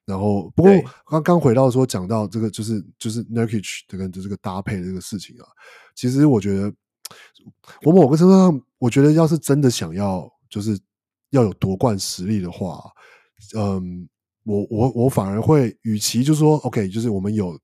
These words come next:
Speaker 1: 比如说像若雨说的，有三个中锋，然后有各自不同的，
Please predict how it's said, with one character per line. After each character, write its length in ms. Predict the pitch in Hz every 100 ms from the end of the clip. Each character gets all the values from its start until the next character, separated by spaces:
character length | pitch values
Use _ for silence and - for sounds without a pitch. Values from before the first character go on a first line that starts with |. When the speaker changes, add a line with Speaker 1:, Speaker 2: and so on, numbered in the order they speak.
| _ _
Speaker 1:
比 120 | - 98
如 40 |
说 220 | 107 104
像 160 | 104 110
若 160 | 107
雨 40 | 90
说 180 | 92 98
的， 60 |
有 100 | 92
三 200 | 87 110
个 100 | 107
中 200 | 98 98
锋， 220 | 92 98 90
然 100 | 90
后 60 |
有 60 | 90
各 180 | 92 101
自 160 | 101
不 100 | 95
同 160 | 92 85
的， 200 | 85